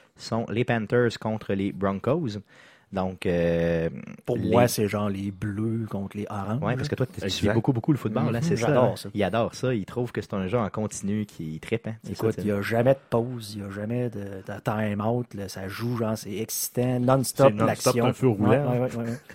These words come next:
Speaker 2: À chaque fois que je vais, je vais checker du football, là, c'est jamais comme arrêté ou en pause. Et, euh, je, je peux écouter ça comme là, là. Tu sais, je mets ça, ouais, je vais écouter le football, je mets ça là, hey, ils sont en train de jouer, c'est le fun.
Speaker 1: Ah mon Dieu, faut pas connaître ça pour dire ça, c'est fou. Donc, euh,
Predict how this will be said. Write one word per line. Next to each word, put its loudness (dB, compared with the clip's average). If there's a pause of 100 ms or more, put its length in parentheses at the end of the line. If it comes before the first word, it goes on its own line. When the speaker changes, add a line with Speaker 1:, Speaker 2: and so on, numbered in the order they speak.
(160)
Speaker 2:
À 2
chaque 4
fois 10
que 6
je 2
vais, 4
je -8
vais 2
checker 0
du -6
football, 0
là, -2
c'est -10
jamais 0
comme -2
arrêté 0
ou 2
en 0
pause. -4
Et, -12
euh, -18 (680)
je, -10
je -8
peux 8
écouter 6
ça 4
comme 4
là, 2
là. -8
Tu -8
sais, -4
je -6
mets -2
ça, 2
ouais, 2
je 0
vais 0
écouter -2
le -2
football, 2
je -4
mets 0
ça -8
là, 4
hey, -4
ils -8
sont -8
en -6
train -8
de -8
jouer, -6
c'est -8
le -8
fun. -10 (360)
Speaker 1:
Ah -8
mon -8
Dieu, -12
faut -6
pas -8
connaître -12
ça -8
pour -10
dire -12
ça, -16
c'est -14
fou. -20 (280)
Donc, 6
euh, 4